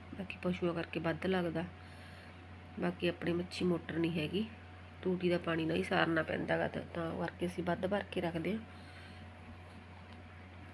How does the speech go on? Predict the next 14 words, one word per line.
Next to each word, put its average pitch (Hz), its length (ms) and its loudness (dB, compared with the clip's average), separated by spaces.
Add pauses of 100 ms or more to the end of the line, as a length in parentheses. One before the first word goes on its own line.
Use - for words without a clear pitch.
(1500)
ਤੇ 180 160 4
ਇਸ 180 100 2 (120)
ਤੋਂ 180 80 4
ਬਾਅਦ 180 220 6
ਆ 190 240 2 (200)
ਲੱਗ 175 160 4
ਗਈ 165 140 -2
ਸੀਗੀ 175 300 0
ਜਿਵੇਂ 185 220 2 (320)
ਪਸ਼ੂ 180 220 0
ਵਾਲਾ 175 180 4
ਫਰਸ਼ 180 380 0
ਧੋਣ, 196 280 2 (1500)
ਤੇ 190 260 -6